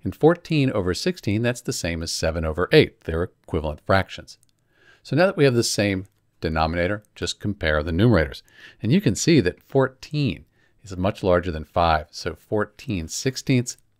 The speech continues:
that's larger than five sixteenths. Since these are equivalent,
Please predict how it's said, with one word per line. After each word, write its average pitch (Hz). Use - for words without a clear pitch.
that's -
larger 92
than 80
five 85
sixteenths. -
Since -
these 92
are 87
equivalent, 135